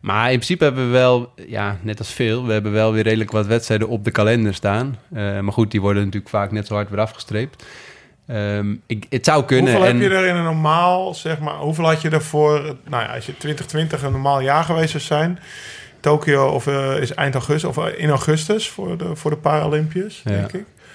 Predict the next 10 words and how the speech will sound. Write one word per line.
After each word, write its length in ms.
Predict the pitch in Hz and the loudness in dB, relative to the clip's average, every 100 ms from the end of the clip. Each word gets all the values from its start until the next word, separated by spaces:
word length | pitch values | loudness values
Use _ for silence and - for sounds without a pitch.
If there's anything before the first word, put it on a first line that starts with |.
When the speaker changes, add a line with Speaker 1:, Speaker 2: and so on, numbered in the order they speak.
| - - - _ | -20 -20 -20 _
Speaker 2:
Hoeveel 300 | 160 175 165 | 0 2 2
wedstrijden 480 | 170 165 156 156 | 2 4 4 4
rij 160 | 147 147 | 4 2
je 80 | 143 | 2
van 120 | 147 | -2
tevoren? 300 | 127 143 127 | -2 2 2
Hoe 140 | 127 143 | 2 2
gaat 200 | 151 151 | 0 2
zo'n 140 | 143 | -2
voorbereiding? 680 | - 143 139 135 123 127 156 | -2 -2 -2 -6 -10 -12 -16